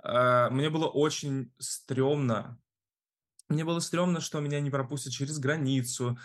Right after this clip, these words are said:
Э, мне было стремно общаться там с пограничниками по поводу цели своего визита, потому что говорить, что ты турист, это очень странно, потому что все понимают,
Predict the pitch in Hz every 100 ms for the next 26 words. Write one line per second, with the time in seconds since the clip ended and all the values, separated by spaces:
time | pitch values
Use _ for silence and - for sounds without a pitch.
0 | - - - 117 113 117 117 127 139 151
1 | 151 156 170 156 151 165 151 143 151 -
2 | 151 170 160 147 131 135 139 131 147 151
3 | 147 - 160 156 - 160 160 165 135 123
4 | 123 123 127 127 139 143 - 139 - -
5 | - 123 143 156 147 156 165 160 170 175
6 | 156 160 160 - 226 359 247 196 202 202
7 | 175 208 190 190 240 359 196